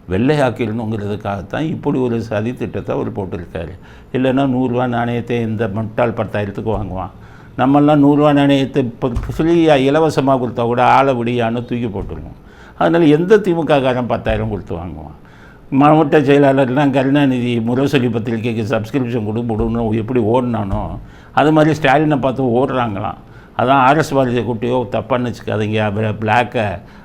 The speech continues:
ஒயிட் ஆக்குறது, கருப்பை வெள்ளையாக்குறதுக்காக போட்ட திட்டம் யாது. அதனால நீங்க ஒண்ணும் வேணாம்யா, உங்க, உங்க பேர் மட்டும் கொடுங்க,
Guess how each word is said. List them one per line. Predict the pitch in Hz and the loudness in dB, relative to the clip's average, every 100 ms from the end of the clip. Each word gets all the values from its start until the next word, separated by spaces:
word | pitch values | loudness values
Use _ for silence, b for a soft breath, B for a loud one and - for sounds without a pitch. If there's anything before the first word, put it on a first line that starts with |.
| B | B
ஒயிட் | 127 139 139 | 0 2 2
ஆக்குறது, | 127 104 110 113 104 | 0 0 -2 -2 0
கருப்பை | 120 127 117 123 | 0 0 0 0
வெள்ளையாக்குறதுக்காக | 113 113 131 123 117 113 107 117 113 110 | 0 0 0 -2 -4 -6 -4 -2 -2 -2
போட்ட | 110 107 107 | -4 -6 -8
திட்டம் | 101 101 120 113 | -8 -6 -4 -4
யாது. | 104 92 87 87 82 - B B - | -4 -4 -8 -10 -12 -16 B B -6
அதனால | 98 107 120 | -4 -2 0
நீங்க | 127 120 | 0 0
ஒண்ணும் | 113 127 127 | 0 0 0
வேணாம்யா, | 117 110 107 101 | -2 -2 -4 -4
உங்க, | 101 98 101 | -4 -4 -4
உங்க | 101 90 | -4 -2
பேர் | 127 135 139 | 2 4 4
மட்டும் | 139 123 139 | 2 0 0
கொடுங்க, | 127 123 123 82 | 0 -2 -2 -4